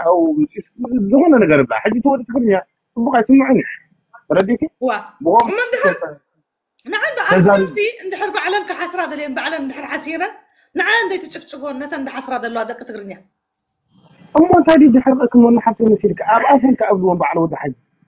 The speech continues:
Speaker 1: ንሕና ተፃዊትና ኢና ንጎድፈት፣ ገለገለ ይብልዎን። ተረዲእኩ ኣለኹ?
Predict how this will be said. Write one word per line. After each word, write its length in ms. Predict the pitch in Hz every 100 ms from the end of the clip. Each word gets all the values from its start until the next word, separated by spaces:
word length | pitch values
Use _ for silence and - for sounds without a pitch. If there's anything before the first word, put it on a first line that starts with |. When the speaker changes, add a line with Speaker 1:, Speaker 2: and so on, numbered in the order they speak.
| _
Speaker 1:
ንሕና 180 | 165 247 233
ተፃዊትና 500 | 226 214 220 220 202
ኢና 160 | 196 180
ንጎድፈት፣ 440 | 170 170 - 170 170
ገለገለ 340 | 175 233 233 202
ይብልዎን። 360 | 160 143 127
ተረዲእኩ 360 | 123 190 196 -
ኣለኹ? 180 | 247 233